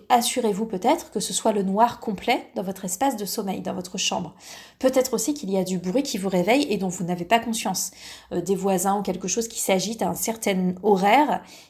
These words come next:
qui du coup vient vous réveiller. Euh, peut-être que des boules qui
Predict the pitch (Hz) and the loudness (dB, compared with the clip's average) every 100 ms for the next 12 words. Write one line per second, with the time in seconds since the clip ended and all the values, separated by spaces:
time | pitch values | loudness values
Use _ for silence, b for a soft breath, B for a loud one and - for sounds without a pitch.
0 | - - 220 226 - 247 196 180 165 180 | -10 -8 -6 -8 -8 -6 -4 -4 -2 -6
1 | 160 196 208 196 185 254 294 B B B | -2 -2 0 0 2 0 0 B B B
2 | - 185 175 170 170 165 180 214 226 254 | -2 0 2 0 -2 -6 -4 -2 0 -2
3 | - 185 175 180 175 | -2 0 0 -2 -2